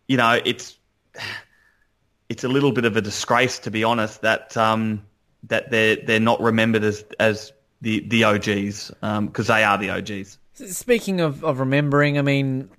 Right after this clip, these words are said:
Speaker 2: I just, Karen's a bit of a struggle here to kind of really, I guess, summarise and eulogise. And that's, that's nothing against Karen. It's, I guess it's her edit. Um, I mean, she definitely wasn't the most prominent member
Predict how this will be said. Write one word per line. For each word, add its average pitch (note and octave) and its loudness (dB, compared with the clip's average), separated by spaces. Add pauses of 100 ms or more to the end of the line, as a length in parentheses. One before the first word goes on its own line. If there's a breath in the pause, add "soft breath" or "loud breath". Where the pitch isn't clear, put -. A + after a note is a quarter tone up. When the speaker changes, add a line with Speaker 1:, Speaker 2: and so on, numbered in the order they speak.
(260)
Speaker 2:
I F3+ -6
just, - -10 (220)
Karen's A#3 -4 (240)
a - -20
bit E3 -8
of B3 -8
a A#3 -2 (140)
struggle G#3+ -2
here B2+ 0
to G#2 -4
kind C3 -4
of A#2+ -4
really, C3 0
I B2+ 4
guess, B2 -4 (140)
summarise D#3+ -4
and C3+ -4
eulogise. F3+ 0
And C#3 -4
that's, D3+ -6
that's D3 -6
nothing F#3 0
against A2 -4
Karen. D3+ 0
It's, G2+ -8
I G2+ -4
guess A2 -6
it's G#2 -12
her G#2 -4
edit. A#2+ -4 (100)
Um, G#2 -2
I A2+ -8
mean, A2 -4
she G#2+ -6
definitely B2+ -2
wasn't A2 -2
the A2+ -6
most G#2 -6
prominent G#2+ -4
member A#2 0